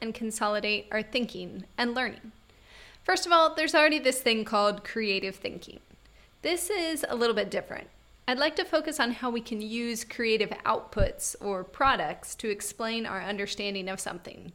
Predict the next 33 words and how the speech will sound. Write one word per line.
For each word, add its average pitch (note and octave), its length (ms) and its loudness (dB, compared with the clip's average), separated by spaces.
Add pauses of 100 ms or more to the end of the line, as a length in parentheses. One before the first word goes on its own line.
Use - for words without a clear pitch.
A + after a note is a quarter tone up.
(220)
Often G#3 300 0
it's F#3+ 160 -6
something F#3+ 300 -6
that - 120 -6
we've F#3+ 240 -6
read C#4 520 6
or A3 260 0
something A3 380 -4
that G3 200 -2
we've G#3 460 -4
learned. C#4 460 0 (1500)
As F4 160 6
a G#4+ 60 6
teacher, F#3+ 640 -2
one C#4 220 2
thing C#4 180 2
I B3+ 60 4
like A3+ 160 -2
to G#3+ 80 2
focus G#3 360 -4
on F#3+ 220 -2
is A3+ 300 -2
giving B3+ 320 0
children G3+ 440 -2
choice. - 640 -6 (280)
They A3 100 0
can A3+ 180 0
solve G#3+ 400 2
this D#4 160 2
problem D4 600 4
or D#4 360 2
that D#4 280 -2
problem. - 500 -8